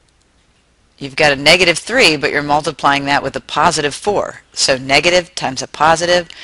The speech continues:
returns a negative. So negative three times four is negative twelve. <clears throat> Likewise here, you have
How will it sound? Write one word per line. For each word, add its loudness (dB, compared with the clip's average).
returns -4
a -4
negative. -6
So 0
negative -2
three -4
times -4
four -2
is -4
negative -4
twelve. -2
<clears throat> -10
Likewise 2
here, 2
you -8
have 2